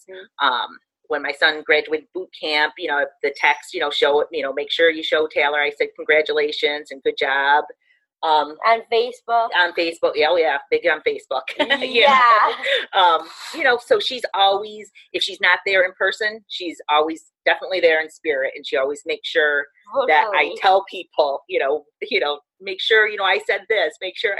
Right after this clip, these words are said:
Speaker 2: you know, I did this." So, you know, she's always, like, a very important part, you know,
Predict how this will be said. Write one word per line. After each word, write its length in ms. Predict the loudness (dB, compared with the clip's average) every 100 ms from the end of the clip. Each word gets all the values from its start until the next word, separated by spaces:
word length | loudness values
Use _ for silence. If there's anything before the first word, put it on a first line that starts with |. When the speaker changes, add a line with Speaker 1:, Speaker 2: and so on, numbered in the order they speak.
| -6
Speaker 2:
you 120 | -2
know, 240 | 0 0 -4 -12 _
I 100 | -2 0
did 160 | -2 2
this." 220 | 0 0 -2
So, 260 | 0 0 -4 _ -2
you 140 | 2
know, 80 | 2
she's 220 | 0 -2 2
always, 260 | 2 2 -2
like, 120 | -4 -2
a 80 | 2
very 200 | 2 2
important 520 | -4 -10 -8 -10 -14 _
part, 280 | -4 -2 -4 _ _ _ -2
you 100 | 2
know, 300 | 4 2